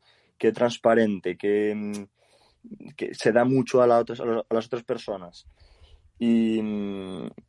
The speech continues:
y tengo la suerte de que él habla un español bastante bien, después de haber estado creo que doce años en España y también estuvo tres en Argentina, si no me equivoco.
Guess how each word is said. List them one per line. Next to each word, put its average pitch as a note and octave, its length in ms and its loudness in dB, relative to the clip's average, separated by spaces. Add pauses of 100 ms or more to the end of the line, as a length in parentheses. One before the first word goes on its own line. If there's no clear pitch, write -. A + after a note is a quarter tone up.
y G#2 260 -2
tengo B2 240 4
la B2+ 100 6
suerte C#3 380 2
de A#2 140 2
que - 140 0
él B2 60 4
habla A#2 380 2
un A#2 140 -4
español A#2 420 -8
bastante A#2 440 -8
bien, C3+ 280 0
después A#2+ 340 -6
de A#2 60 -2
haber A#2 140 -2
estado A2+ 320 -10
creo A#2 180 -14
que A2+ 120 -8
doce A#2 280 -6
años A2+ 220 -10
en A2+ 80 -20
España D3 560 -8
y A2+ 160 -12
también A2+ 320 -12
estuvo A2+ 320 -12
tres - 180 -16
en A2 60 -8
Argentina, A2 520 -8
si B2+ 120 -16
no A#2 100 -8
me A2 80 -4
equivoco. B2 500 0